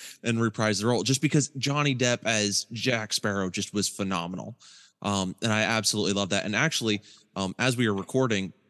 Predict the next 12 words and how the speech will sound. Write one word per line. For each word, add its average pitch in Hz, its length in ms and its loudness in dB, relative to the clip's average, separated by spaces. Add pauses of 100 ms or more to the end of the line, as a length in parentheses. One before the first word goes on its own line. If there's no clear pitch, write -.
(600)
Disney, 131 500 4
for 117 160 0
their 104 140 2
hundredth, 117 540 2 (120)
uh, 101 320 0
anniversary, 107 680 0 (640)
July 113 520 2
through, 113 180 0
I 98 40 0
think 117 200 0
it's - 80 -2
October, 98 680 0